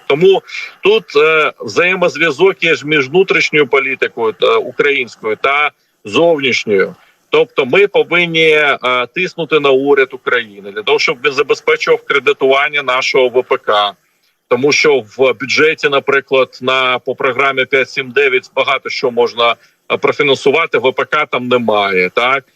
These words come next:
Забезпечити відшкодування збитків підприємствам, які потерпають від ударів від ракет, для того, щоб вони швидше відновлювалися. А то у нас дивна ситуація. Агробаронам, які вивозять, е, е, зерно з Одеси, так?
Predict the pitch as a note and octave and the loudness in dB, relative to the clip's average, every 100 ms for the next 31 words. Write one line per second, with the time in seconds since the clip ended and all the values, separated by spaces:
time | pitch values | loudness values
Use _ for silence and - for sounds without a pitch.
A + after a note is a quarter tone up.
0 | _ _ A2+ C3 D3 - F3+ F#3 F#3 - | _ _ -4 0 -2 0 -2 0 -2 0
1 | E3+ D#3+ D3+ C#3 - - C3+ C#3+ D#3 D#3+ | 0 2 0 -2 -8 -4 0 0 0 -2
2 | D#3 C#3 - C#3+ D#3+ - D#3 C#3 _ C3+ | -2 -4 -4 -4 -4 -2 -4 -4 _ -14
3 | - D#3+ D#3 C#3+ B2 A2 A#2+ A2+ A2+ - | -4 -2 0 0 0 -4 -6 -4 -4 -4
4 | B2+ B2+ B2 A#2 - - A#2+ - A#2+ A2+ | 0 2 2 2 -2 -2 -2 -2 0 -2
5 | - A2+ A2 A2+ A2 G#2+ A2 F#2 A2 - | -6 -10 -2 0 0 -2 -4 -4 -4 0
6 | A2+ G#2 G#2 A#2+ A#2 A2+ A#2 A#2+ - B2 | -2 0 0 0 0 0 0 0 -2 -2
7 | A#2 B2 A#2 A2+ B2 G#2 G2+ G2 F#2+ - | 0 0 0 2 0 2 0 2 0 -2
8 | - _ _ B2 C3+ D#3+ E3 D#3 C#3 E3+ | -16 _ _ -4 0 2 2 0 0 0
9 | D3 - D#3 E3+ D3 A2 - B2 C3 D3+ | 0 -2 0 2 2 0 -2 -2 0 0
10 | D3+ E3+ G3+ F3+ D3 C3 C#3 C3+ B2+ C3+ | 0 2 2 2 0 -2 0 2 4 2
11 | A#2+ A#2+ - _ _ _ A2+ A#2 A#2+ A#2+ | 2 -4 -6 _ _ _ -2 0 0 2
12 | A#2 A#2+ G#2 C3 B2+ B2+ A#2+ A2+ - E3 | 0 -2 0 2 4 4 2 0 0 -2
13 | D#3+ D#3+ D#3+ C3+ A#2 G#2 - C#3 C3 E3+ | 0 0 2 2 0 -6 -2 -2 0 -2
14 | C3 D3 A2 G2 A2 G2 C#3 E3 | 0 0 0 -6 -6 -2 -2 -2